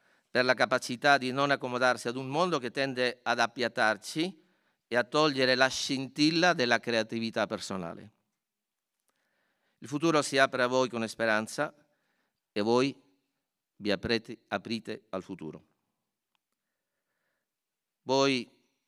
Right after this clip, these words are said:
io sono della generazione Giovanni Paolo secondo, ho sentito dire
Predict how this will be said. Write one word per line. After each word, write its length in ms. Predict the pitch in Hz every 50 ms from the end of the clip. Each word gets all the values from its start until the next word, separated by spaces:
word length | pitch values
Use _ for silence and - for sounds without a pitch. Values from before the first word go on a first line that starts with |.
| _ _ _ _ _ _ _ _ _ _ _ _ _ _ _ _ _ -
io 120 | - 107
sono 240 | 101 - 123 120 117
della 200 | 107 104 107 104
generazione 640 | 98 107 101 104 107 104 98 - - 127 120 113 110
Giovanni 360 | 104 104 101 107 110 107 104 95
Paolo 240 | 104 104 104 104
secondo, 720 | 98 - 120 - 117 117 107 101 101 107 113 - _ _ _ _ _ _ _ _ _ _ _ _ _ _ _ _ _ _
ho 100 | - 117
sentito 480 | 117 135 131 123 - 139 135 - 127 120
dire 680 | 127 127 117 107 98 98 95 - - _ _ _ _